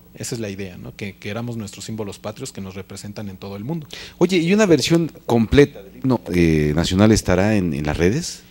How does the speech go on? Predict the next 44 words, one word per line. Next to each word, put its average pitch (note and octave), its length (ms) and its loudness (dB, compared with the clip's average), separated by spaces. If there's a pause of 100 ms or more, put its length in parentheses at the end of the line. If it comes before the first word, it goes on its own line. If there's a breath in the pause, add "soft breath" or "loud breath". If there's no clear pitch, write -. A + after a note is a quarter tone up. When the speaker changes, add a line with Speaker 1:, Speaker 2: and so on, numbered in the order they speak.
(120)
Speaker 1:
Sí, F3 320 -4
de F3 80 4
hecho D3+ 480 2
lo A#2+ 100 2
pueden C#3 260 0
buscar B2+ 280 -4
en C3+ 100 -4
YouTube. B2+ 380 -4 (160)
Ya G2+ 180 -2
Speaker 2:
Ujú. G#2+ 80 -6
Speaker 1:
hay C#3 120 -2
una D3+ 160 0
versión C3 440 -6
con G2+ 480 -8
la G2 240 -10
letra, C3+ 480 -6 (240)
eh, F#2+ 220 -12
completa A#2+ 600 -10 (140)
y A2 60 -14
la, G#2 140 -10
de A2+ 180 -10
hecho C3+ 160 -6
la B2 80 -6
interpretación G#2+ 720 -12
muy D3+ 220 -6
parecida B2+ 440 -4
a B2 60 -4
la A2+ 80 -6
original, A#2 520 -10
Speaker 2:
Ok. G#2+ 380 -6
Speaker 1:
con G#2 280 -6
un A#2+ 460 -6
tenor A#2+ 300 -6
y B2 40 -6
una A2+ 160 -6
soprano. G#2 440 -12 (380 soft breath)
Entonces A2 320 -10
lo A2 100 -8
pueden B2 220 -4
buscar A#2 260 -4
en A#2+ 100 -4
YouTube C3+ 320 -4 (600 soft breath)
y F#3+ 260 -8
bueno, G2+ 300 -8